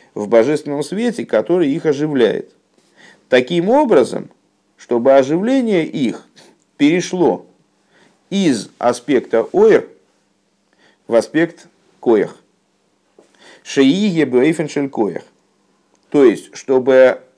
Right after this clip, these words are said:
метод их оживления, метод привлечения в них божественности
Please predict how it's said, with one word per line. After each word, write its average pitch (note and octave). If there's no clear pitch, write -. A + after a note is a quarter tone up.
метод B2+
их B2+
оживления, A2+
метод C3+
привлечения A#2+
в G#2+
них A2
божественности C3